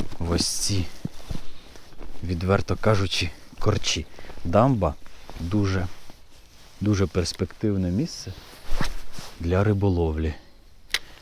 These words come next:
особливо навесні. В залежності від прогріву води судачок тут підходить або ближче до берегу, іноді клює буквально ось тако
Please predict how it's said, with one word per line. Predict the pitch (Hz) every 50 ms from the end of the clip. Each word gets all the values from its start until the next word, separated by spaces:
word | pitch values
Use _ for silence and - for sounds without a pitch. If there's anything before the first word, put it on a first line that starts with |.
| - - -
особливо | 80 - - 95 85 78 92 98 113 127 135 127 117 110 104 90 - - - - - - - - - - - - - - - - - - - - - - -
навесні. | 90 90 90 90 92 87 - - - 95 87 78 73 - - - - - - - - - - - - - - - - - - - - - - - - - - - - - -
В | 92
залежності | 90 95 98 101 110 113 107 107 110 107 98 - - - 104 101 95 - - - - - -
від | 101 101 90
прогріву | - - 101 107 101 92 101 107 107 107 98 98 98
води | 95 98 101 104 120 147 175 165 - - - - - - - - - - - - -
судачок | - - - 98 101 101 - - 113 101 -
тут | - 101 87 -
підходить | - 92 - - - 101 98 92 87 90 87 82 - - - - -
або | - 92 87 92 98
ближче | 90 120 156 101 - - - 110
до | 92 92
берегу, | 82 82 85 80 80 78 78 80 78
іноді | - 107 101 98 95 87 87 90 87 - - - - - - - -
клює | - 101 101 101 101 98 90
буквально | 82 87 85 - 95 98 95 90 85 80
ось | 76 76 -
тако | - - 78 - 82 78 76